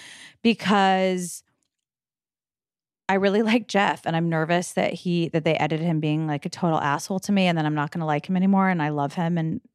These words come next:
I haven't watched the show. I also think that I'm such a cringe person. My voice is cringe.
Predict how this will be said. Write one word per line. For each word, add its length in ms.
I 40
haven't 220
watched 240
the 60
show. 300
I 140
also 320
think 300
that 140
I'm 220
such 340
a 60
cringe 400
person. 440
My 120
voice 320
is 100
cringe. 560